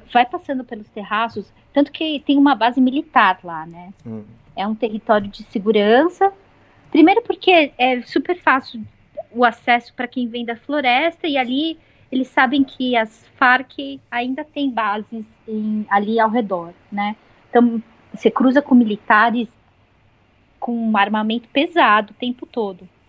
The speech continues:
Speaker 2: Hum.
Speaker 1: Mas, ah, na cidade, eu não sei se Machu Picchu tem isso, mas na cidade você vê peças arqueológicas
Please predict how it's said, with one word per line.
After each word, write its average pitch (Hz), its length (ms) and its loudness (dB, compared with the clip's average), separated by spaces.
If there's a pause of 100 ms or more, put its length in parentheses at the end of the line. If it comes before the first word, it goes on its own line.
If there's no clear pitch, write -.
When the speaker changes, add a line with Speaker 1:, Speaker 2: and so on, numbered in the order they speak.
(460)
Speaker 2:
Hum. 110 200 -18
Speaker 1:
Mas, 254 320 0 (680)
ah, 247 260 0
na 247 280 -2
cidade, 254 680 -2
eu 226 60 -6
não 233 80 -12
sei 262 160 -14
se - 100 -10
Machu 240 240 -6
Picchu - 240 -12
tem 269 260 4
isso, 233 160 -2
mas 240 160 0
na 269 80 0
cidade 262 420 0
você 269 220 -2
vê 269 520 4 (280)
peças 262 500 -2 (240)
arqueológicas 214 1040 -10